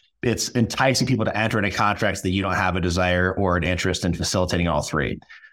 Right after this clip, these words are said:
In commercial real estate, you don't submit a contract. You submit a letter of intent or a request for proposal.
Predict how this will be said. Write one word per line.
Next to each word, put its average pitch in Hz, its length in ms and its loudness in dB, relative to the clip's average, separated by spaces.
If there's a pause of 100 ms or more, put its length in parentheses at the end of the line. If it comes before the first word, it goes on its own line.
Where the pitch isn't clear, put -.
(300)
In 147 160 4
commercial 151 480 4
real 165 160 4
estate, 123 400 4
you 123 160 2
don't 147 160 2
submit 151 280 2
a 139 40 2
contract. 90 680 -2
You 113 140 2
submit 123 320 2
a 107 180 0
letter 120 300 0
of 123 80 -4
intent 123 560 0
or 113 200 0
a 104 40 0
request 107 500 0
for 98 120 -2
proposal. 90 840 0